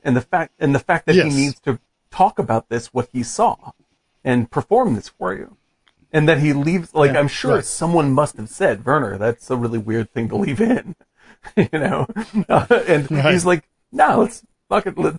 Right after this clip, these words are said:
Speaker 1: let, let's leave it in. This, this is, this is me doing this same thing that I'm filming everybody, everybody else do." You know, like, it's a very, it's a very,
Speaker 2: Right.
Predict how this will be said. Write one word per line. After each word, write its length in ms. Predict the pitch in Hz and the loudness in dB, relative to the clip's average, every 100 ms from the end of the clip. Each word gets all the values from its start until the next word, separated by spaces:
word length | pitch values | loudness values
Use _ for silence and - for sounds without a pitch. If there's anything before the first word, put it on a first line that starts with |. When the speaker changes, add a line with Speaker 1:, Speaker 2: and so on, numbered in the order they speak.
| - | 0
Speaker 1:
let, 200 | 160 156 | 0 0
let's 160 | 151 | -2
leave 120 | 185 170 | 0 2
it 40 | |
in. 180 | 196 117 113 | 2 0 -4
This, 40 | |
this 300 | 160 151 147 | -4 -2 -4
is, 220 | 165 147 - | -4 -8 -10
this 200 | 139 135 | -8 -6
is 120 | 156 135 | -2 0
me 160 | 185 | 0
doing 340 | 165 117 113 117 | 0 -4 -8 -12
this 280 | 135 - - | -14 -14 -6
same 180 | - - | -2 0
thing 180 | 151 147 | -2 -2
that 60 | |
I'm 80 | 139 | -2
filming 240 | 135 143 143 | -2 -4 -4
everybody, 440 | 139 139 160 151 | -4 -2 -2 -2
everybody 360 | 147 135 135 143 | -4 -4 -2 0
else 160 | 165 | -2
do." 220 | - - _ _ _ _ _ _ _ | -6 -20 _ _ _ _ _ _ _
You 60 | 147 | -2
know, 160 | 117 135 | 2 2
like, 100 | 196 | 2
it's 100 | 160 | 0
a 40 | |
very, 260 | 185 220 165 | 2 2 2
it's 120 | 170 | -2
a 40 | |
very, 300 | 196 254 175 - | 0 0 0 -4
Speaker 2:
Right. 260 | 143 139 | -2 -2